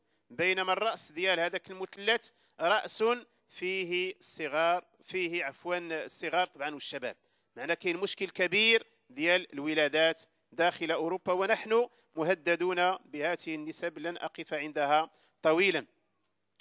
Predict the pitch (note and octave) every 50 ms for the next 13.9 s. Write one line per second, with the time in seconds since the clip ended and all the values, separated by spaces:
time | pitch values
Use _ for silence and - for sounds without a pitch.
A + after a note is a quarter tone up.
0 | _ _ _ _ _ _ _ _ _ _ _ _ _ _ - E3 E3+ E3+ F3 F3
1 | F3 E3+ F3 E3+ F3 E3+ - _ _ G3+ A3+ A#3+ - - - B3 B3 B3 A#3+ A#3
2 | - _ _ _ _ _ _ _ _ _ - D3 D3 D#3+ F3+ F#3+ A3 A3 - -
3 | F#3+ - - E3 D#3 F3+ F#3+ F#3 F3+ D3+ B2 _ _ _ _ _ _ _ _ _
4 | _ _ _ _ _ _ _ _ _ - D3 D#3+ E3+ F3 E3+ A#3+ B3 A3+ A3 G#3
5 | G3 - - - G3+ G3 F#3+ F#3+ G3 G#3 - - - - - G3 F#3+ F3 F3 G#3+
6 | B3+ A#3+ - - A3+ G#3+ F#3+ - - G3 G3 G#3 G3+ - - - - F#3 - -
7 | F#3+ F#3+ F#3 F3+ F3+ F3 D#3+ E3+ F#3+ - E3 E3+ F3+ E3+ D3+ E3 F3 E3 - -
8 | - - - F3+ F3 D3+ C#3+ D#3+ E3 - F3+ F#3 - F3+ E3 D#3+ D#3 D3 C#3 C3+
9 | - - F#3 G3+ G#3+ - - _ _ _ - _ _ - D3+ F#3 G3+ G#3+ G#3 -
10 | - A#3 B3 B3 - - - - - E3 D#3+ - - G3 F#3+ F#3 E3+ D#3 C#3+ C#3
11 | E3+ E3+ F3 F3+ E3 D3 C3+ - - F#3+ - E3+ - _ _ _ _ _ _ _
12 | _ _ _ - D3+ E3+ F3 F#3+ F#3+ F#3 A#3 A3+ F3+ E3 G3+ G3+ F#3 C#3+ - _
13 | _ _ _ _ _ _ _ D3+ C#3 C#3 F3 F#3+ G#3 G3+ G3+ F#3+ E3+ D#3+